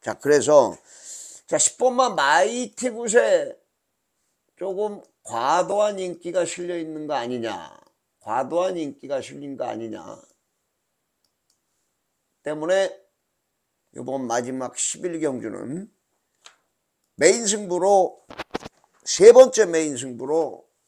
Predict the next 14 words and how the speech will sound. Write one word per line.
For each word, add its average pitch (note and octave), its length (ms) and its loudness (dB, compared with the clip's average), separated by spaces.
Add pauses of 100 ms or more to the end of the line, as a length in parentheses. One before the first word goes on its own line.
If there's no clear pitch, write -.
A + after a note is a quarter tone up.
잡아 B2+ 300 -8
돌립니다. A2+ 800 -10 (520)
요거 A#2 380 -14
딱 - 240 -8
걸렸어요. B2 760 -8 (1200)
자, A#2+ 120 -6
문세영이의 F#3+ 1300 -4 (800)
십 - 400 -20
번이 G#3 680 -6
팔리는 G#3 580 -10
순간, F3+ 640 -4
아, B2 500 -6
너희들은 C#3+ 560 -8 (400)
뒤졌다. G2+ 640 -12